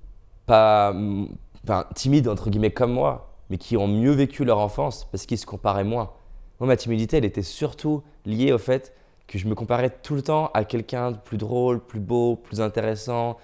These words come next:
plus à l'aise avec les filles. Et donc, du coup, la réponse, quand tu te compares à des gens, c'est toujours, enfin, surtout avec le biais de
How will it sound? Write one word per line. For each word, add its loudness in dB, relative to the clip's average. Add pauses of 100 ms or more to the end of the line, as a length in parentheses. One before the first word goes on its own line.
(140)
plus -4
à 6
l'aise 2
avec 2
les 2
filles. -4
Et 0
donc, 0
du -2
coup, -2 (180)
la 4
réponse, 0
quand -4
tu -6
te -10
compares 2
à 6
des 2
gens, -2 (300)
c'est -10
toujours, 2 (440)
enfin, -4 (200)
surtout -2
avec 2
le 2
biais 4
de 0